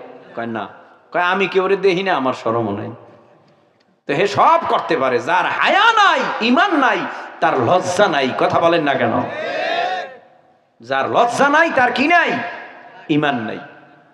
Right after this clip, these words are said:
এত বুঝান, আমরা বুঝাই, মা পর্দায় চলো, মা পাঁচ ওয়াক্ত নামাজ পড়ো। আমার আগের বক্তা চূড়ান্ত পর্যায়ে গুরুত্বপূর্ণ নসিহা করছে,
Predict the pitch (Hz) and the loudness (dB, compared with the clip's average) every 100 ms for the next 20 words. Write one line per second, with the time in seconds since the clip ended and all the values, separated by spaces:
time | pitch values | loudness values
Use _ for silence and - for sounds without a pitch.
0 | _ _ _ _ _ _ _ _ _ _ | _ _ _ _ _ _ _ _ _ _
1 | _ _ _ _ _ _ - 170 147 165 | _ _ _ _ _ _ -6 -4 -2 -2
2 | 160 233 226 202 185 165 160 160 135 101 | 0 0 0 0 0 0 0 -2 -4 -6
3 | - - - - 123 156 180 156 139 123 | -14 -20 -20 -12 -2 0 0 0 -4 -2
4 | 143 131 123 127 117 95 - - - - | -2 -2 0 2 2 -2 -8 -14 -20 -20
5 | - - 147 160 143 170 165 139 117 113 | -16 -4 -4 0 -2 -2 -2 -2 0 -2
6 | 110 - 107 117 107 - - - - - | -4 -2 0 0 -2 -6 -18 -20 -18 -8
7 | 135 165 156 151 160 143 143 - 127 - | -2 0 0 0 -2 -2 -4 -6 -10 -8
8 | 160 165 170 165 160 151 139 131 143 131 | -6 -4 -4 -4 -4 -2 -2 0 0 0
9 | 107 - - - _ _ _ _ - 143 | -4 -12 -20 -20 _ _ _ _ -12 -4
10 | 220 - 175 143 147 139 131 120 123 113 | -4 -2 -4 -2 -2 0 -2 -2 -2 -4
11 | 104 98 - | -4 -14 -18